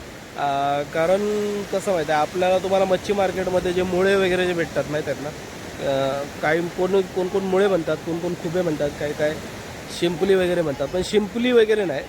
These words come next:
पण हे जे mostly जे मुळे जे मिळतात, तर ते मुळे आपण आत्ता, अ, या चिवला बीचवर आपण गोळा करण्यासाठी आलेलो आहोत. आणि आपल्यासोबत आता शुभ्रा आहे, अ, अ, दादा आहेत आणि वहिनी आहेत. अ,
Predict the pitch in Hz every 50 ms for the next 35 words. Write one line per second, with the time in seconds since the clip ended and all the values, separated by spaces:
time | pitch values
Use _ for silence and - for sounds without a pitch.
0 | - 180 170 170 165 180 180 208 214 208 208 202 196 196 185 - - 208 226 226
1 | 220 196 196 214 214 202 - - - - 190 180 185 190 196 202 190 208 196 185
2 | 165 143 135 117 - - - - - - - - - - - 175 175 170 - -
3 | 208 214 214 214 214 208 202 202 208 202 196 190 - 202 202 196 190 185 - -
4 | 208 196 214 226 - - - - - - - - - 175 165 165 165 160 160 160
5 | 170 185 170 - 196 185 185 190 196 196 180 190 196 165 190 190 190 185 175 165
6 | 185 180 175 165 165 175 185 175 170 175 170 185 180 147 175 156 156 165 147 147
7 | 151 147 147 139 127 117 110 113 123 120 120 127 135 139 147 147 151 151 151 147
8 | 143 139 160 165 175 175 - 180 170 170 185 180 185 175 170 160 180 180 185 190
9 | 185 - - - - - - - - - - 185 165 160 180 190 190 175 165 180
10 | 226 - - - - - - - - - 175 160 139 139 147 147 151 151 151 151
11 | 151 151 156 156 160 - - - - - - 151 139 151 156 156 160 156 156 156
12 | 156 156 175 180 180 180 180 185 180 180 185 180 180 180 180 196 180 165 135 120
13 | - - - - - - - - - - - - - - 139 139 139 143 143